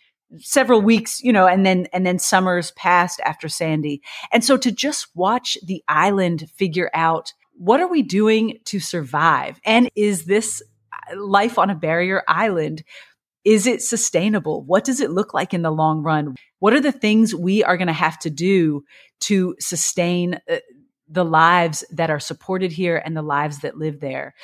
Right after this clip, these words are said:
So I, I was absolutely watching it firsthand, watching them build back and thinking about how much is too much building back? Where do you say, "You know what, this,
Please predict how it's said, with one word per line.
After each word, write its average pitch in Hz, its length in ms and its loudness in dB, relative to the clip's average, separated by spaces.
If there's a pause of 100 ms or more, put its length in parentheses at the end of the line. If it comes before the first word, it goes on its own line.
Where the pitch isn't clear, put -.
(160)
So 247 200 4
I, 247 280 4
I 262 140 6
was 269 280 0
absolutely 214 640 -2
watching 202 340 2
it - 180 -2
firsthand, 180 800 -2 (280)
watching 190 400 0
them 175 160 0
build 160 320 -2
back 165 360 2
and 160 160 -10
thinking 196 360 -2
about 147 400 -4 (640)
how 277 140 2
much 302 220 2
is 339 100 -8
too 247 200 -2
much 233 320 -4
building 240 300 0
back? 220 400 0 (260)
Where 214 320 6
do 254 80 4
you 233 120 4
say, 190 600 2
"You 214 100 -2
know 214 80 4
what, 247 240 2
this, 220 220 -4